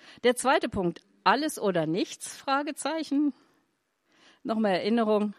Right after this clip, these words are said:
Hafenstadt, Sankt Pauli. Zwei Häfen in der Stadt. Viele Durchreisende. Prostitution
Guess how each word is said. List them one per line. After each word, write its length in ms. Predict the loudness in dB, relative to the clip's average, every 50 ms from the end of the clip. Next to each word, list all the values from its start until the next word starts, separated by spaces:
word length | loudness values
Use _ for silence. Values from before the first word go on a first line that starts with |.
| -10 -6
Hafenstadt, 920 | -4 -4 -4 -4 -4 -4 -4 -4 -6 -6 -4 -4 -6 -6 -8 -12 -18 -20 _ _ _ _ -20 _
Sankt 260 | -10 -8 -6 -6 -6 -6
Pauli. 680 | -4 -2 0 0 0 0 0 0 -2 -2 -4 -6 -8 _ _ _ _ _ _ _
Zwei 340 | -12 -6 -4 -2 0 0 0
Häfen 360 | 0 -2 -2 -4 -4 -6 -10
in 120 | -8 -6
der 140 | -6 -6 -6
Stadt. 240 | -6 -6 -6 -8 -6
Viele 340 | -4 -4 -2 0 0 0 0
Durchreisende. 920 | 2 2 2 0 0 -2 -2 0 0 0 0 0 0 0 0 0 -2 -2 -4
Prostitution 1040 | -4 -4 -4 -2 -2 -6 -6 -6 -6 -8 -8 -8 -6 -4 -4 -2 -2 -2 -4 -4